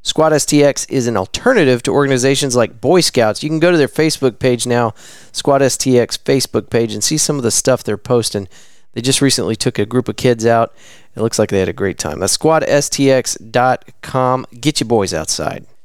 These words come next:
Shout out to our new friend Royal. Brought the Fort Worth Roots podcast out to Whiskey Garden this weekend. Drinks, fun, and a really badass pool party. And, uh, all of our social media, of course, we've got pictures of that up. That event was a lot of fun. I think over the past month, we've done three events now.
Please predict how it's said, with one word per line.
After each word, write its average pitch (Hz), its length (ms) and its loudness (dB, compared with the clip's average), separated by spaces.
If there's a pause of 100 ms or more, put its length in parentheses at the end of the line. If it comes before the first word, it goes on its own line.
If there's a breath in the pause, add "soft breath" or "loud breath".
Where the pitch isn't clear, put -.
(100)
Shout 185 240 2
out 185 140 2
to 180 80 0
our 165 80 2
new 175 100 4
friend 156 340 0
Royal. 165 380 6
Brought 151 260 0
the 123 60 -10
Fort 170 300 0
Worth 156 280 0
Roots 156 280 -2
podcast 143 720 -2
out 131 220 0
to 110 100 -6
Whiskey 135 420 0
Garden 127 320 2
this 123 220 -2
weekend. 127 420 2
Drinks, 127 320 -2
fun, 127 340 0
and 101 120 -2
a 85 60 -4
really 123 340 0
badass 107 500 0
pool 127 220 0
party. 95 420 -4 (420 loud breath)
And, 95 280 0
uh, 98 200 4
all 135 120 2
of 117 80 -4
our 107 60 -2
social 110 340 0
media, 104 340 2
of 90 80 -4
course, 104 220 -2
we've 101 120 -2
got 98 200 0
pictures 95 320 -6
of 92 100 2
that 104 220 2
up. 110 180 2 (380 loud breath)
That 120 180 2
event 117 240 0
was 113 120 -6
a 113 60 0
lot 120 180 2
of 110 60 -4
fun. 135 380 -2
I 90 100 -4
think - 460 -6
over 143 300 2
the 143 80 0
past 160 300 0
month, 156 280 -2
we've 151 160 -4
done 151 180 0
three 147 240 2
events 170 400 2
now. 92 340 -2